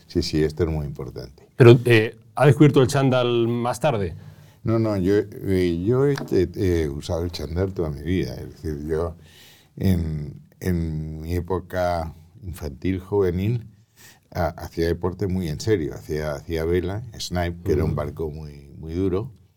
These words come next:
Speaker 1: Y, bueno, llegué a ser bastante bueno, ¿eh? Co-, eh, corrí un campeonato de España, un campeonato de Europa.
Speaker 2: Y le, le he preguntado por una última vez, pero quería preguntarle por una primera vez, porque tenía curiosidad, vi-, viendo temas para la entrevista, claro, eh, me puse a pensar,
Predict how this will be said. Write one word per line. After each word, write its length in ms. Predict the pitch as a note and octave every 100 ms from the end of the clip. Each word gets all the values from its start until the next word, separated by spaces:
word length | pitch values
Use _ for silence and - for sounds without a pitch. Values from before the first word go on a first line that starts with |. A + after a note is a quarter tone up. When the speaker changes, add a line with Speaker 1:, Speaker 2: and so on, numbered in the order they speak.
| _ _ _ _
Speaker 1:
Y, 600 | A2 G2+ F2+ E2+ D#2+ D#2
bueno, 260 | C2+ F2+ -
llegué 240 | G2 D2
a 60 | E2+
ser 160 | A#2
bastante 460 | A#2 G2+ F2+ C#2+ C#2+
bueno, 340 | D#2 G#2+ D#2+
¿eh? 180 | C#2+ G2
Co-, 200 | F#2+ D2+
eh, 500 | C#2 C#2 C2+ C#2 C2+ C2
corrí 300 | D2 C2+ D2+
un 120 | D2+
campeonato 400 | D2 D2+ D2+ D2
de 60 |
España, 380 | D2 - G#2+ G2+
un 80 | G2+
campeonato 500 | D2+ D2 D#2 D2+ D2
de 60 | D2
Europa. 540 | D2 G2+ G2 F#2 G2+ - _ _ _ _ _ - - -
Speaker 2:
Y 80 | C#3
le, 100 | -
le 100 | C3+
he 20 |
preguntado 240 | F3 F#3
por 80 | D#3+
una 120 | D3+
última 260 | D3 C#3+ C#3
vez, 120 | D3
pero 120 | C#3+
quería 120 | A2+ C#3
preguntarle 320 | D3+ D#3+ D#3
por 100 | B2+
una 140 | C#3 B2+
primera 280 | B2+ A#2+
vez, 180 | A#2 B2+
porque 160 | A#2 G#2+
tenía 140 | A2+
curiosidad, 380 | D#3+ D3+ D3+ C#3+
vi-, 100 | A#2+
viendo 280 | B2 C3+ D#3
temas 220 | D#3 C#3+
para 140 | D3+
la 80 | C3
entrevista, 520 | B2+ C3 D3 D3 C3 B2+ - - -
claro, 220 | - C3 -
eh, 80 | A2+
me 160 | A2
puse 200 | G#2 D3
a 40 | E3
pensar, 380 | C#3+ D3 D3+